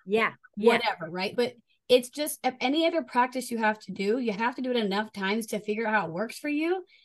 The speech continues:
Speaker 2: And I've had people tell me, they're like, "I, I envy how close you are to God." I'm like, "It is literally this practice."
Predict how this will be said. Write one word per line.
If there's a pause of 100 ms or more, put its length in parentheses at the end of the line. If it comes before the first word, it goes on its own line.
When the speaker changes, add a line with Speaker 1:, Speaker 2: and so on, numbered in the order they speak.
(200)
Speaker 2:
And (360)
I've
had
people
tell
me,
they're
like,
"I,
I
envy
how
close
you
are
to
God." (100)
I'm
like,
"It
is
literally
this
practice."